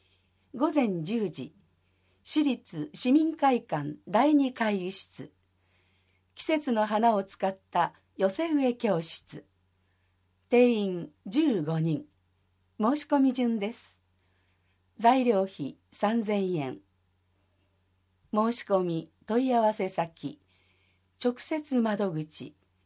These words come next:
または電話で、市立市民会館。電話、八二三の一二二一。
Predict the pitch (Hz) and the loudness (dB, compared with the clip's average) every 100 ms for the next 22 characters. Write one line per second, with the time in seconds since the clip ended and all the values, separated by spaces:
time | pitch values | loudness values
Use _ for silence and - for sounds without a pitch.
0 | - 214 240 330 254 147 - 175 214 220 | -6 -6 -2 0 0 0 -4 -4 -4 -4
1 | 208 175 160 - _ _ _ _ _ _ | -6 -4 -6 -6 _ _ _ _ _ _
2 | - - 302 262 - 175 - 220 269 247 | -8 -2 0 0 -4 -8 -4 0 2 0
3 | - 202 170 - 120 135 - _ _ _ | -4 -6 -6 -10 -14 -14 -20 _ _ _
4 | _ _ _ _ _ - 196 208 190 175 | _ _ _ _ _ -6 0 0 0 -2
5 | 160 - _ _ _ 240 240 330 320 311 | -4 -6 _ _ _ -2 -2 0 0 2
6 | 254 151 - 180 175 170 151 135 _ _ | 2 0 -4 -6 -4 -4 -6 -6 _ _
7 | _ - 220 311 311 285 254 196 143 - | _ -12 -6 -2 2 2 2 0 -2 -4
8 | 175 185 175 147 139 - 147 | -4 -2 -2 -4 -6 -16 -18